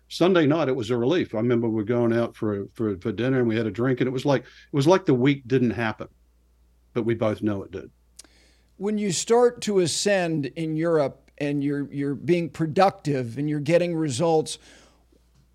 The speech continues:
Speaker 2: where was America on your horizon? Wh-, where was the United States and the P G A Tour, uh, in, in your worldview of where you wanted to be three years, five years, whatever it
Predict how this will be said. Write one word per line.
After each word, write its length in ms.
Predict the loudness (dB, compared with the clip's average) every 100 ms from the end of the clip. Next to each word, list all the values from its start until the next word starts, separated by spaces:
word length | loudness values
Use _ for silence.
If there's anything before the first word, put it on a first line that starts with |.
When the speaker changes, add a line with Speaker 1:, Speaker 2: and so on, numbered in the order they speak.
| _ -12
Speaker 2:
where 300 | -4 -2 0
was 180 | 0
America 560 | 0 2 4 6 4 2
on 220 | -2 -2
your 160 | -2 -2
horizon? 760 | -2 -2 0 0 -2 -2 -6 -8
Wh-, 320 | -6 -6 -6
where 240 | 0 2 2
was 200 | 0 -2
the 80 | -4
United 480 | -2 0 0 -2
States 560 | -4 -2 0 0 -4 -8
and 100 | -6
the 80 | -8
P 220 | -8 -8
G 240 | -6 -4
A 120 | -2 -4
Tour, 480 | -2 0 0 -2 -6 -20 -20 _ -6
uh, 400 | -4 -2 -4 -6 -10
in, 200 | -8 -6
in 340 | -8 -8 -6 -2
your 240 | 2 2
worldview 760 | 2 0 2 2 0 -4 0 0
of 140 | 0
where 200 | 0 0
you 180 | 0 -2
wanted 340 | -4 -4 -4
to 80 | -4
be 380 | 2 2 4 0
three 320 | -4 -2 0
years, 320 | 0 0 -2
five 360 | -4 -2 0 -2
years, 280 | -4 -6 -2
whatever 400 | 2 4 4
it 120 | 2